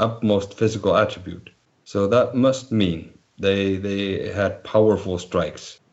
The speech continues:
Their empty hand fighting is wrestling, a power sport. So that's, uh, that's a few other things. Other things are swimming and, uh,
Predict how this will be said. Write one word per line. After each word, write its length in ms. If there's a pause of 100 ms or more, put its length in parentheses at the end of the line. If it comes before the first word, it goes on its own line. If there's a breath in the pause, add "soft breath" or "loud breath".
(240)
Their 400
empty 300
hand 260
fighting 480
is 280
wrestling, 500 (680)
a 60
power 320
sport. 400 (300)
So 180
that's, 320
uh, 460 (180)
that's 220
a 40
few 260
other 160
things. 280
Other 240
things 300
are 80
swimming 580
and, 340
uh, 580